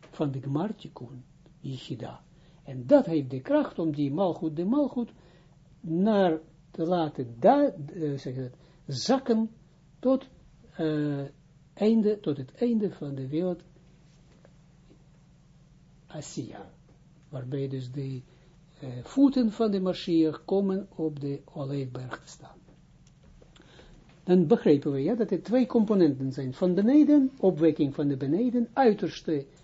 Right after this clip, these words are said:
van al die jaren, man, en daarop komt het licht.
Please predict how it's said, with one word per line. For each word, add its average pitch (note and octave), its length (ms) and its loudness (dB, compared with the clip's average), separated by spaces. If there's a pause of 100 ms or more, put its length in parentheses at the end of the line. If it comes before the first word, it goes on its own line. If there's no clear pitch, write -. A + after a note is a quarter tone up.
(100)
van D#3+ 200 0
al D#3 160 0
die C#3+ 140 0
jaren, B3+ 540 -2
man, G3+ 340 -2 (420)
en A#3+ 160 4
daarop C#4 280 4
komt C4 220 2
het G#3 140 -4
licht. D#3 280 -4